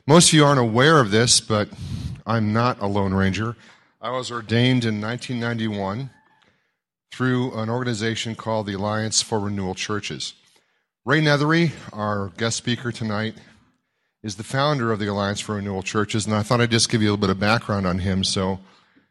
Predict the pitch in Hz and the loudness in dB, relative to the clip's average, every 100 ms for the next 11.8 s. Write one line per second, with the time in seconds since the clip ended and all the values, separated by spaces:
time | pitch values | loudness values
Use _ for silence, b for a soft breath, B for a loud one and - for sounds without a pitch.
0 | b 107 113 107 104 101 b b b 95 | b 4 4 4 0 -8 b b b -10
1 | 110 104 - 117 110 98 95 - 110 95 | -6 -6 -6 -6 -6 -4 -6 -6 -6 -6
2 | 82 - _ _ _ _ _ _ _ _ | -6 -12 _ _ _ _ _ _ _ _
3 | _ _ _ _ _ _ _ _ b b | _ _ _ _ _ _ _ _ b b
4 | b b _ _ _ - 127 160 180 151 | b b _ _ _ -4 4 6 6 4
5 | 120 131 131 131 123 135 147 - 120 117 | 2 2 4 2 2 2 2 0 0 0
6 | 117 113 110 123 123 117 117 113 101 107 | 0 -2 -2 0 0 -2 -2 -4 -6 -6
7 | 117 80 76 - _ _ _ _ _ _ | -6 -8 -12 -20 _ _ _ _ _ _
8 | _ _ _ _ _ _ _ 120 120 113 | _ _ _ _ _ _ _ -2 0 0
9 | 117 113 110 - 123 - 110 120 123 127 | -4 -4 -6 0 0 0 -2 2 2 2
10 | 120 - - - - 101 98 95 92 - | 0 -4 -10 -16 -10 -8 -8 -10 -14 -8
11 | 113 110 101 110 113 110 104 | -4 -2 0 2 4 4 2